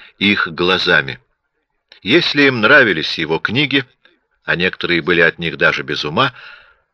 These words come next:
они заочно считали его сверхчеловеком, по меньшей мере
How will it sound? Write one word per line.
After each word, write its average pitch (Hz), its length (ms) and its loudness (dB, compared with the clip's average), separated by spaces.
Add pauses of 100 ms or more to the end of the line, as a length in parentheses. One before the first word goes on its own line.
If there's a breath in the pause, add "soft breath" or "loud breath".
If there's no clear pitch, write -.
они 131 280 4
заочно 139 540 4
считали 127 460 2
его 113 240 4
сверхчеловеком, 95 1160 0 (480)
по 78 120 0
меньшей 110 380 0
мере 104 320 2